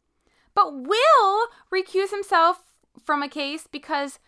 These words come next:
the defendant did tree work at his house one time. At the October meeting, I spoke for three minutes, informing the prison board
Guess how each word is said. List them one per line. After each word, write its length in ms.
the 80
defendant 640
did 320
tree 280
work 380
at 120
his 120
house 340
one 380
time. 500
At 240
the 100
October 460
meeting, 480
I 180
spoke 280
for 120
three 440
minutes, 580
informing 460
the 80
prison 640
board 540